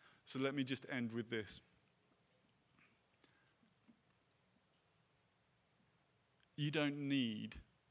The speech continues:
whoever is the latest lifestyle guru du jour,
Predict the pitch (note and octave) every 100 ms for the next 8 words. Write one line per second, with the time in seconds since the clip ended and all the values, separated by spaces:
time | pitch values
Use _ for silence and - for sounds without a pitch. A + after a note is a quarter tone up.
0 | _ _ _ _ _ _ _ _ _ _
1 | _ _ _ _ _ - C3 C3 B2 B2
2 | A#2+ A#2 A#2+ A#2+ A2 B2 A2 B2+ C3 B2
3 | - A#2+ - C#3+ A#2+ A#2 - B2+ A2+ A2+
4 | A2+ C3+ B2 A#2+ A#2 A2 A#2+ A2+ A2 G2+
5 | G#2